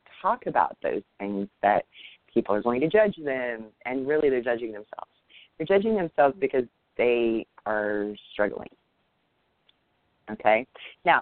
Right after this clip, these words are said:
that doesn't mean that people don't have that. They do. Okay? And those people will put that out there too, right? But when those people put that out there,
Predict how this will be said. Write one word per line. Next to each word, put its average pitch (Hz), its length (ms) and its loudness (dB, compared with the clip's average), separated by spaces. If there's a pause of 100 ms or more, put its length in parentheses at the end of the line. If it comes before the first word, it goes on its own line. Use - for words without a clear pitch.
that 185 140 0
doesn't 196 280 -2
mean 143 540 -2
that 110 160 -6
people 117 360 -2 (100)
don't 156 260 2
have - 200 -12
that. - 100 -12 (200)
They 127 100 2
do. 123 300 2 (840)
Okay? 113 280 0 (240)
And 165 280 4
those 214 300 4 (100)
people 180 260 0
will 139 140 0
put - 200 -4
that 120 160 2
out 113 240 2
there 92 140 -8 (180)
too, 208 480 2 (1000)
right? 135 360 -6 (720)
But 185 360 4 (120)
when 202 200 -4
those 220 180 -2 (100)
people 247 240 -4
put 196 180 -6
that 156 140 0
out 120 220 2
there, 170 340 -2